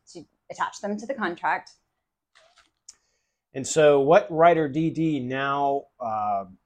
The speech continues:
Speaker 2: has, it has two sections. It has section A and section B. Section A is the section that, uh, specifies whether the seller can or can't enter new rental agreements, um,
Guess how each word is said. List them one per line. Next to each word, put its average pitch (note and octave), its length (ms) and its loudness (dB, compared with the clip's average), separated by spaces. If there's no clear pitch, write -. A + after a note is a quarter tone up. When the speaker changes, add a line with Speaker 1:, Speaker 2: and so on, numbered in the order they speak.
Speaker 2:
has, C3+ 320 -6
it B2 60 -8
has A#2 180 -4
two F#3 140 -6
sections. G#2 500 -4
It G#2+ 80 -16
has G#2+ 160 -12
section C3 320 -8
A D#3+ 380 -4
and A2+ 100 -18
section A#2+ 360 -10
B. G2+ 280 -12
Section D3 380 -4
A F3 260 0
is B2 560 -6
the B2 300 -8
section C3 480 -6
that, A#2 260 -6
uh, G#2+ 220 -8
specifies B2+ 800 -2
whether B2 640 -4
the A2+ 180 -10
seller D3 480 0
can D#3 440 -8
or A#2+ 120 -8
can't C#3+ 560 -10
enter C3+ 540 -4
new C#3+ 400 -6
rental C3+ 400 -6
agreements, A2+ 640 -14
um, G#2+ 520 -14